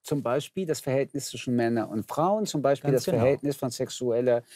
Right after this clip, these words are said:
Speaker 1: Unabhängigkeit und Selbstbestimmung.
Speaker 2: Ganz genau. Und das wird, äh,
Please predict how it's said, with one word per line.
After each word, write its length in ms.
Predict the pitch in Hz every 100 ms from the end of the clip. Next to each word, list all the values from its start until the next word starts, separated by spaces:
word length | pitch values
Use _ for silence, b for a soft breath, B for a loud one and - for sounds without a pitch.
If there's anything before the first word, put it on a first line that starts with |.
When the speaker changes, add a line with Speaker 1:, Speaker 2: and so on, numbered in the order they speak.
| B -
Speaker 1:
Unabhängigkeit 1000 | 147 170 156 156 147 143 - 139 131
und 80 | 139
Selbstbestimmung. 760 | 120 110 - - 82 - 69 65
Speaker 2:
Ganz 240 | 135 147 147
genau. 280 | 185 101 110
Und 100 | 120
das 200 | 147 160
wird, 280 | 170 -
äh, 200 | 156 143